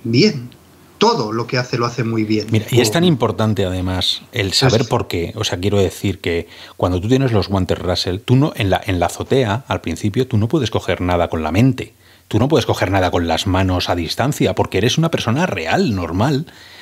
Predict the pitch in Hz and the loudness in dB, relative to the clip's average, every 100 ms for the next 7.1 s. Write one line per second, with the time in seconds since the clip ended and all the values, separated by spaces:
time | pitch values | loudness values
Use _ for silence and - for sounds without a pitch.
0 | - - 131 185 180 165 151 - 143 185 | -6 -2 2 2 4 2 2 2 2 2
1 | 156 98 101 92 92 90 - 175 170 104 | 2 2 2 2 2 0 2 2 2 2
2 | 113 151 156 - 165 156 165 160 165 185 | 4 6 4 4 2 4 2 4 4 4
3 | - 156 - 110 123 160 160 160 135 156 | 2 -2 -2 0 0 2 2 2 4 2
4 | 151 131 101 98 117 110 85 - 78 - | 2 2 2 2 0 -2 -4 -6 -8 -18
5 | - - - - - - - 202 143 120 | -20 -20 -20 -18 -4 2 4 4 4 2
6 | 123 113 95 123 123 101 - 107 101 104 | 2 4 4 4 4 2 0 0 0 0